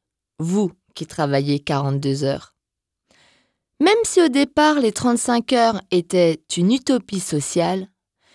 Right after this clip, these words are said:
elles ont été critiquées pour des raisons économiques. Le salarié, après l'euphorie des premiers temps, a vite constaté que le coût de la vie a augmenté avec l'euro et que son salaire, lui, n'a pas bougé.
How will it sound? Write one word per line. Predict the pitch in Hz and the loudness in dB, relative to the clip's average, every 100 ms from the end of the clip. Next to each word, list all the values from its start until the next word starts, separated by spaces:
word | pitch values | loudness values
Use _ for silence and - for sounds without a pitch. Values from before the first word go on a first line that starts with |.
| _ - | _ -2
elles | 277 320 277 | 2 4 4
ont | 359 | 2
été | 339 311 311 | 2 2 2
critiquées | 311 - 339 - 302 262 254 247 | 2 2 2 4 2 2 0 0
pour | - 214 | 0 -2
des | 190 190 | 0 0
raisons | 185 185 175 196 220 - _ 180 | 2 2 2 0 0 -2 _ 0
économiques. | 190 185 226 208 175 156 131 - - _ _ _ _ _ _ _ - | 0 2 2 2 2 0 -2 -10 -20 _ _ _ _ _ _ _ -4
Le | 156 | -2
salarié, | 160 196 170 170 185 233 311 285 - - | 0 0 0 0 0 0 0 -2 -8 -6
après | 160 - - 175 | -6 -4 -2 0
l'euphorie | - 202 254 - 247 226 226 208 | 2 2 0 0 0 0 0 -2
des | 156 | -4
premiers | - - 160 185 | -4 -2 0 0
temps, | 190 226 226 240 _ _ _ _ _ - | -2 -2 -2 -6 _ _ _ _ _ 2
a | 262 | 4
vite | 269 339 339 | 6 4 4
constaté | 285 277 - 254 - 330 330 | 0 0 0 -2 2 2 2
que | 285 | 2
le | 202 185 | 2 0
coût | 190 - 370 | -2 4 6
de | 330 | 6
la | 262 226 214 | 4 4 2
vie | 202 220 226 - | -2 -6 -6 -2
a | 180 - | 0 2
augmenté | 220 214 196 185 - 214 202 | 2 2 2 0 0 2 2
avec | 165 180 185 | 2 0 -2
l'euro | 180 156 156 131 - _ _ _ _ _ _ | 0 0 0 -4 -4 _ _ _ _ _ _
et | - | -4
que | 285 294 | 0 0
son | - 269 | 2 0
salaire, | 254 254 226 240 262 | 2 2 4 4 4
lui, | 254 226 240 | 4 2 0
n'a | 220 147 147 | 0 -2 -2
pas | - 202 | 0 0
bougé. | 175 165 143 - | 2 -2 0 -4